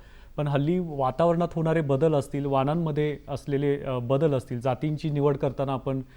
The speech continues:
काही वेगळ्या जातींची निवड केली असेल, या अशा अनेक कारणांमुळं पेरू पीक जे आहे ते वेगवेगळ्या रोगांना बळी पडतंय आणि यासाठी आपल्याला या रोगांना रोखता आलं पाहिजे, वेळीच या रोगांची लक्षणं आपल्याला ओळखता आली पाहिजेत. म्हणून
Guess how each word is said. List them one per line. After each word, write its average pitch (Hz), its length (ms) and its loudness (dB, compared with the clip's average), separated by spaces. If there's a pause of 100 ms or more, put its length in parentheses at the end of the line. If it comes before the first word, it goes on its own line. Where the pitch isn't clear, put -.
(200)
काही 139 120 2
वेगळ्या 139 240 6
जातींची 147 400 0
निवड 127 260 0
केली 120 160 -4
असेल, 160 200 -6
या 175 220 2
अशा 175 260 2
अनेक 175 240 0
कारणांमुळं 143 600 0 (500)
पेरू 151 260 4 (100)
पीक 180 140 2
जे 147 180 0
आहे 139 220 0
ते 160 100 -4
वेगवेगळ्या 147 400 2
रोगांना 147 400 4
बळी 147 240 4
पडतंय 139 360 -2 (360)
आणि 160 220 0
यासाठी 170 420 2
आपल्याला 170 340 4
या 180 160 4
रोगांना 165 460 4
रोखता 156 380 4
आलं 156 120 4
पाहिजे, 139 380 0 (220)
वेळीच 135 540 2
या 139 140 2
रोगांची 143 600 2
लक्षणं 170 320 0
आपल्याला 151 400 2 (120)
ओळखता 143 360 2
आली 131 120 2
पाहिजेत. 127 300 0 (380)
म्हणून 160 220 2